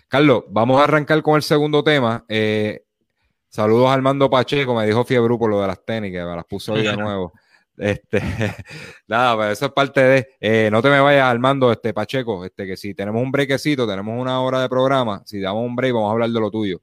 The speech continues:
Speaker 1: No te me vayas. Eh, vamos a arrancar con el segundo tema. El segundo tema es: ¿realmente mejoramos en la cuarentena? Vimos, eh, algunos síntomas por ahí, eh, de atletas tirando tiempazos mejores que previo a la cuarentena. Eh,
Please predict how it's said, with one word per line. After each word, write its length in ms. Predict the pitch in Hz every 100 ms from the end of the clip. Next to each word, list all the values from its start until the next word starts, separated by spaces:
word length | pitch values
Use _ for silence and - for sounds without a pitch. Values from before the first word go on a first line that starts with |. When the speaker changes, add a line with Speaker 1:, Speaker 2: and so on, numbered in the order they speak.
| _ _ -
Speaker 1:
No 60 | 98
te 80 |
me 100 | 120
vayas. 380 | 123 110 95 80 _ _ - _ _ _ _
Eh, 720 | 110 117 113 113 110 110 110 - _ -
vamos 200 | 117 135
a 40 |
arrancar 280 | 139 143 151
con 100 | 147
el 80 | 139
segundo 340 | 151 143 139
tema. 160 | 123 110
El 80 | 101
segundo 320 | 117 131 143
tema 380 | 147 147 143 156
es: 180 | - - _
¿realmente 640 | - 110 123 143 151 151 143
mejoramos 440 | 120 113 120 135
en 80 | 139
la 100 | 135
cuarentena? 560 | 139 135 131 151 139 101
Vimos, 320 | 104 123 135 _
eh, 540 | 107 117 113 107 104 -
algunos 380 | 101 101 117 127
síntomas 460 | 143 143 135 131 -
por 220 | 127 127
ahí, 360 | 127 135 127 117 - _ _ _ _ _
eh, 400 | - 104 104 101 95
de 80 |
atletas 380 | 95 98 101 -
tirando 400 | 127 117 127 123
tiempazos 600 | 117 107 - 139 151 123
mejores 400 | 107 95 104 131 -
que 140 | 104
previo 360 | 101 120 139 139
a 40 |
la 100 | 139
cuarentena. 840 | 139 139 135 - 151 147 135 127 - _ _ _ _ _ -
Eh, 560 | 107 104 101 101 98